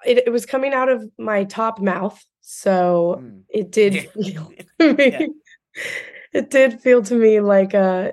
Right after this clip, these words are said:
Speaker 1: it definitely wasn't officially a fart, perhaps,
Speaker 2: Hmm.
Speaker 1: um, unless we are bending these descriptions. But as I was thinking about burping, I was thinking, "What does this want to be called?"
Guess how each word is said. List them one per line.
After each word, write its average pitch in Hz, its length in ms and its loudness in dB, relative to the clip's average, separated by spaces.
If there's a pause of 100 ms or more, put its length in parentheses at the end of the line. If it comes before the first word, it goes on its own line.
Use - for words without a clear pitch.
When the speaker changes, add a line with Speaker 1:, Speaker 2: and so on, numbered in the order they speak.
Speaker 1:
it 208 220 -6
definitely 196 400 0
wasn't 185 360 -2
officially 247 760 -2
a 285 60 2
fart, 285 480 -6
perhaps, 277 640 -8 (300)
Speaker 2:
Hmm. 117 360 -20 (160)
Speaker 1:
um, 202 180 4
unless 202 380 2
we 202 120 4
are 185 160 2
bending 185 580 0
these 175 540 -6 (360)
descriptions. 185 1080 -4 (680)
But 190 440 2 (300)
as 220 320 0
I 240 140 0
was 202 220 -2 (340)
thinking 214 360 0
about 175 300 -4
burping, 165 600 -6
I 180 40 -6
was 170 160 -8
thinking, 170 440 -4
"What 196 180 0
does 202 160 -6
this 180 380 -10 (580)
want 185 400 -2
to - 140 -8
be 196 160 -6
called?" 196 540 -10